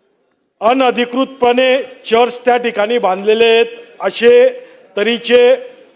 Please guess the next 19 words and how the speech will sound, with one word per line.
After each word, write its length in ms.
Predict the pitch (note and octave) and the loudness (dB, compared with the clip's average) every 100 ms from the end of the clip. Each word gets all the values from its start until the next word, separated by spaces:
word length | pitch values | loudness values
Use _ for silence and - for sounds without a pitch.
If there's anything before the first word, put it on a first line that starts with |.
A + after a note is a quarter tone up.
| _ _ | _ _
लेखी 560 | F3 G#3+ A#3 A#3+ C#4+ G#3+ - - _ _ | -2 0 0 -2 -2 -2 -8 -20 _ _
पत्र 280 | G#3+ A3 B3+ | -6 -2 0
त्यांच्याकडे 500 | B3+ A#3 A#3+ A#3 B3+ | 0 0 0 0 0
प्राप्त 400 | B3 A3+ A3+ B3 | 0 -2 0 0
झालेले 420 | A3 G3 F#3+ F3+ | 0 0 -2 -2
आहेत. 180 | D#3+ B2+ - _ _ _ _ - | -2 -6 -16 _ _ _ _ -2
त्याचप्रमाणे 840 | A#3 B3+ - B3 B3 B3+ C4 C4 C4 - - _ D3+ | 0 -2 -2 0 0 0 0 0 -4 -14 -20 _ -2
बोपखेड 540 | G3+ C4+ - G3 B3 | 2 2 0 0 2
म्हणून 360 | C4+ B3+ A#3+ B3+ | 2 2 0 2
एक 180 | C4 G3 | 0 0
गाव 200 | A3 A#3 | 2 2
आहे 80 | B3+ | 4
अध्यक्ष 440 | A#3+ F3 A3 - | 2 2 -2 0
महोदय, 380 | A#3 G#3+ G3 F#3 B2+ - - _ _ - | -2 0 -2 -4 -6 -12 -20 _ _ -4
त्याच्या 360 | G#3+ G#3+ C4+ B3 | -4 -2 0 0
अंडरमध्ये 600 | A#3+ C4 C4 A#3 A#3 B3+ | 0 0 2 2 2 0
पाच 600 | - - A3+ C4 C4+ - | -2 -2 0 0 -2 -8
पाडे 380 | - G3+ B3+ C4 | -4 0 2 2
येतात 340 | B3+ C4 A3+ | 2 0 -2